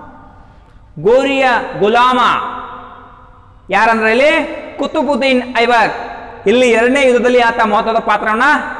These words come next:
ವಹಿಸ್ತಾನ. ತನ್ನ, ತನ್ನನ್ನು ದತ್ತಕ್ಕಾಗಿ ಪಡೆದಿರ್ತಕ್ಕಂಥ ಈ ಮಾಲೀಕನಿಗೆ,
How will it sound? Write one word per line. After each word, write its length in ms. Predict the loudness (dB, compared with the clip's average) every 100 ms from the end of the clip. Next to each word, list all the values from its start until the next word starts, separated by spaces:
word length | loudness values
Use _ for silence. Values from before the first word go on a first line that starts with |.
| -2
ವಹಿಸ್ತಾನ. 500 | -2 -2 -2 -2 0 0 0 -2 -8 -16 -18 -20 -20 -20 -2
ತನ್ನ, 240 | 0 2 2 2 -2 -10 -16 -18 -20 -20 -20 -20 -20 -20 -6
ತನ್ನನ್ನು 420 | -2 0 2 2 2 0 -2 -10 -16 -18 -6 -4
ದತ್ತಕ್ಕಾಗಿ 480 | -2 0 0 0
ಪಡೆದಿರ್ತಕ್ಕಂಥ 760 | 0 -2 -2 -2 -4 -2 -4 0 2 0 -4 -12 -16 -2
ಈ 200 | 0 0
ಮಾಲೀಕನಿಗೆ, 680 | 2 2 2 2 -2 -2